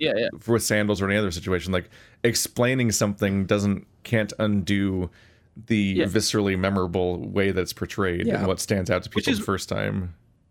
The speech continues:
Speaker 1: which is why I'm okay, uh, ultimately with the way Paradin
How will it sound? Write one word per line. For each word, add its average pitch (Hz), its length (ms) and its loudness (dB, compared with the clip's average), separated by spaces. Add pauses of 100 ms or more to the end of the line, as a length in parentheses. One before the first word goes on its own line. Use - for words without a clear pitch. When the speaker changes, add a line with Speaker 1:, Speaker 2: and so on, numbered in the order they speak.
Speaker 1:
which 165 220 -2
is 185 120 -4
why 175 180 2
I'm 160 180 2
okay, 127 520 0
uh, 127 200 2
ultimately 120 480 0
with 107 260 -2
the 113 80 -2
way 107 300 0
Paradin 110 560 -2